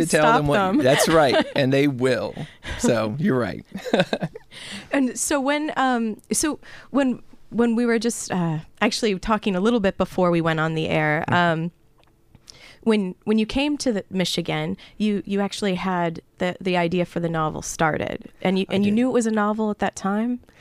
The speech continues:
Speaker 1: I did. Well, um, I actually had a draft of the novel, and, uh, I had already taken one research trip to Moscow, uh, s-,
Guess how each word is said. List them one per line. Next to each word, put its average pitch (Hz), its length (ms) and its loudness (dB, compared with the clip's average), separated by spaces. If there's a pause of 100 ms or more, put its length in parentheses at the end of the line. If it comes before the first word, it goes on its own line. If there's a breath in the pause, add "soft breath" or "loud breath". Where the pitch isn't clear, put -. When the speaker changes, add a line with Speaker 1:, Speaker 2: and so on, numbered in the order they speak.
(380 loud breath)
Speaker 1:
I 131 100 4
did. 147 400 4
Well, 147 340 4
um, 131 460 2 (100)
I 131 140 4
actually 135 360 0
had 143 200 2
a 123 60 0
draft 120 420 0
of 123 220 0
the 104 80 -2
novel, 90 560 -6 (480 loud breath)
and, 120 420 4
uh, 113 400 4
I 113 80 2
had 123 220 2
already 120 720 2
taken 120 440 -2
one 120 400 0
research 117 580 -4
trip - 280 -6
to 113 200 -4
Moscow, 110 800 -4 (560 soft breath)
uh, 101 380 -2 (960)
s-, 151 200 -16